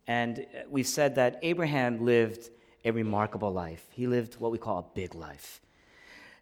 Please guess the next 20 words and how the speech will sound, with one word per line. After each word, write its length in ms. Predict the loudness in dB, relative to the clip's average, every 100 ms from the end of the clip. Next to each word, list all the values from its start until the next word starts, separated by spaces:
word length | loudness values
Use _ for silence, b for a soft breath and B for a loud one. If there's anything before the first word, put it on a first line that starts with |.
| -2
And 120 | -2
it's 120 | -2
primarily 540 | -4 0 2 4 4 2
because 420 | 0 -2 -2 -2
he 160 | -2
lived 500 | 0 4 6 6 2 -6
on 100 | -4
the 60 | -2
basis 500 | -2 -2 -4 -8 -12
of 100 | -10
God's 280 | -4 -4 -4
call, 440 | -10 -12 -12 -16 _ _ _ _ _
God's 220 | -4 -4
calling 500 | -6 -10 -2 -2 -2
of 100 | -4
Abraham. 500 | -4 -6 -6 -12 -16 -4
God 200 | 2 2
appeared 360 | 2 0 0 0
to 40 |
him 300 | -6 -8 -8